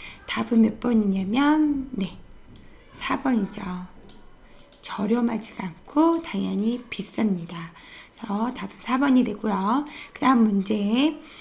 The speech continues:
다른 에스에스디 장점들 꼭 다시 한번 읽어보시고요. 다음 중 컴퓨터에 사용하는 기억장치의 설명은 옳지 않은 거예요. 그쵸? 자, 일 번 볼게요. 플래시 메모리는 비발성 기억장치로 주로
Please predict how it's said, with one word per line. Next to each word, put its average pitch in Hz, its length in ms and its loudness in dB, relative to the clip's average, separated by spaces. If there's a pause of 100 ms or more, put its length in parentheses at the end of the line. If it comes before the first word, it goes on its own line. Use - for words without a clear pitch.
(220)
다른 330 380 8
에스에스디 277 1600 4
장점들 247 960 2
꼭 370 380 4
다시 214 240 -2
한번 208 280 0
읽어보시고요. 214 960 0 (440)
다음 240 200 4
중 247 100 2
컴퓨터에 415 380 4
사용하는 359 480 6
기억장치의 262 600 2
설명은 262 420 4
옳지 220 260 2
않은 233 380 6
거예요. 247 600 4 (440)
그쵸? 220 440 0 (360)
자, 247 280 6
일 339 220 8
번 302 240 10
볼게요. 220 300 0
플래시 392 340 4
메모리는 233 540 4
비발성 269 760 2
기억장치로 220 1000 0 (260)
주로 233 300 4